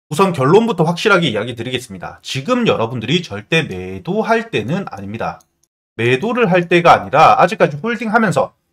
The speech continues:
혹은 아직 매수하지 않으신 분들이 충분히 여러분들이 신규 매수를 통해서 수익을 낼 수 있는 시점이라고 생각을 하셔야 되고요. 아직까지 대세 상승 끝나지 않았다고 생각을 하셔야 됩니다. 이 조만간 지금 만들어져 있는 고점인 삼만 이천오백 원,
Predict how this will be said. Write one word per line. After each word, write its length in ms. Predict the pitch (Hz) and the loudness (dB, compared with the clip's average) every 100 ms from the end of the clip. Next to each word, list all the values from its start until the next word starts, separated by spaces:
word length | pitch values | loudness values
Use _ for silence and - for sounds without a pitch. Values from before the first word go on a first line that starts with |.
| - | -6
혹은 380 | 226 226 107 - | -2 -2 -2 2
아직 360 | 170 196 220 | 2 2 -2
매수하지 540 | 104 98 - 208 220 190 | -2 -4 4 6 6 4
않으신 380 | 175 214 185 | 2 2 -2
분들이 420 | 156 113 156 147 - | -2 -2 0 0 0
충분히 360 | 226 233 208 110 | -4 0 0 0
여러분들이 540 | 101 135 180 190 147 | 0 0 0 -2 -2
신규 460 | 131 214 220 240 240 | -2 -2 -2 -2 -2
매수를 400 | 123 95 156 175 | -4 -2 0 0
통해서 320 | 175 175 170 | 0 -2 -2
수익을 380 | - 233 208 143 | -4 -4 -2 -2
낼 180 | 98 95 | -4 -10
수 160 | - | -10
있는 160 | 185 196 | -6 -6
시점이라고 500 | 190 180 185 170 123 | -4 -4 0 0 -2
생각을 340 | 170 175 160 | 0 2 2
하셔야 280 | 151 151 135 | 0 0 -2
되고요. 480 | 110 104 180 - - _ _ - | -2 2 2 2 -2 _ _ -4
아직까지 460 | 180 226 165 226 | -4 2 0 0
대세 240 | - 104 175 | -10 -6 -2
상승 340 | 214 185 110 | -2 -2 -2
끝나지 440 | 180 220 240 233 | -2 4 4 6
않았다고 340 | 180 220 - 120 | 4 6 4 2
생각을 300 | 165 170 151 | 2 4 4
하셔야 200 | 147 170 | 2 0
됩니다. 380 | 120 92 90 - _ _ _ - | 0 -2 -4 -6 _ _ _ -6
이 100 | 170 | -6
조만간 680 | 120 117 180 226 226 113 - | -2 2 4 6 4 4 0
지금 300 | - 175 208 | -2 0 0
만들어져 520 | 110 120 214 226 180 | 0 0 2 4 2
있는 280 | 143 131 120 | 0 -4 -6
고점인 640 | 101 90 123 117 170 208 | -12 -2 -2 2 0 0
삼만 260 | 226 233 196 | 2 4 4
이천오백 500 | 113 165 - - 143 | 2 -2 -2 -2 2
원, 160 | 135 | 2